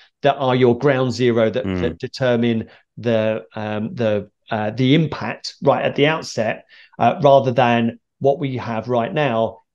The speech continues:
Speaker 1: which is billions, hundreds of billions of pounds globally spent on standardized solutions to not, not very well defined problems. And,
Speaker 2: Mm.
Speaker 1: uh, uh, and we, we can say with, uh, with, with,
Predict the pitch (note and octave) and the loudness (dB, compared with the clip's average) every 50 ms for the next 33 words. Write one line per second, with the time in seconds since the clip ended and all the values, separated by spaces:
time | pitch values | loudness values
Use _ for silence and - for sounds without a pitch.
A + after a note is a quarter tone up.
0 | _ _ - C3 C3+ C#3 - - B2 B2 A#2+ A#2+ A2+ - - - _ _ _ _ | _ _ -8 -8 -8 -6 -4 -2 2 2 4 4 2 0 -6 -14 _ _ _ _
1 | _ _ _ _ _ _ - B2 A#2 A2+ - - F3 E3+ E3 D3+ C#3+ B2 A2 - | _ _ _ _ _ _ -12 -12 -12 -10 0 4 4 6 6 4 2 0 -2 -4
2 | - - F3+ F#3+ F3 D#3+ F#3 - F3 C3+ - E3+ D3+ D3 D3 C#3 C#3 C3 - A2 | -6 -4 -4 -4 -4 -4 -4 -4 -4 -4 -4 -4 -2 -2 -2 -4 -4 -8 -8 -10
3 | B2+ B2+ B2+ C3 B2 - C#3 C3 C3 C3 A#2 A2 F#2+ F#2 F#2+ G#2+ G#2 - - - | -10 -8 -8 -8 -2 2 4 4 6 4 2 0 -2 -2 -4 -6 -10 -12 -18 -20
4 | _ - - - - - - D3 C#3+ D3 C#3+ - C#3+ C3 B2+ B2 A#2+ A#2 A#2 A2 | _ -12 -10 -10 -2 2 4 6 6 4 2 2 2 4 4 6 4 4 4 2
5 | - - _ _ _ - - - - D#3 C3+ C3 C3 B2+ B2+ C3+ B2+ B2 A#2 - | 0 -6 _ _ _ -16 -12 -2 0 2 2 2 2 0 2 2 2 2 0 -2
6 | - C3+ B2 B2+ B2 A#2+ - B2 A#2 A2 G#2+ A2+ G#2 - - - - - - B2 | -2 0 0 2 0 0 -2 -4 -4 -2 -4 -6 -8 -10 -14 -16 -10 -2 2 2
7 | A#2 A2+ G#2 G#2 - _ - C#3 C3+ C#3 C3+ - - _ _ _ _ - E3 C#3 | 4 2 2 -2 -6 _ -4 -2 0 0 0 -2 -6 _ _ _ _ -8 -2 0
8 | C3 C3 - - B2+ A#2+ A#2+ B2 A#2 A#2+ A#2 A2 A2+ - - - C3+ B2+ A#2 A2+ | 0 0 0 0 2 2 4 4 4 4 2 2 0 -4 -8 -6 -4 -4 -4 -4
9 | A2+ - C#3 C#3 C3+ B2 G#2 F2 F2 G2 G2 - - _ _ - _ _ _ - | -4 -2 0 0 0 -2 -4 -6 -6 -8 -10 -12 -16 _ _ -20 _ _ _ -4
10 | - A#2 A#2 A2 A2+ A2+ A2+ A#2 A2 A2 A2+ A2+ A#2 - - - A#2 A2+ A2 A2 | -2 0 2 2 2 2 2 4 4 6 6 4 4 2 -2 -4 -2 -2 0 0
11 | A2+ - - - A#2 A2+ A2 G#2+ A#2+ A#2+ - _ - - A#2 A#2 A2+ A2+ A#2+ A#2+ | -2 -4 -4 -6 -6 -6 -6 -6 -8 -12 -14 _ -14 -6 -4 -4 -2 -2 -2 -2
12 | A#2 A#2 A2 - - C3 A2+ A2 A2 G#2 - - A#2 G2+ - A#2 A2 A2 - C3 | -2 -2 -4 0 2 2 4 4 2 0 -2 -2 -2 0 2 2 2 2 0 -2
13 | A#2 - _ _ _ A#2+ A#2 G#2+ - - | -6 -6 _ _ _ -2 -2 -2 -4 -8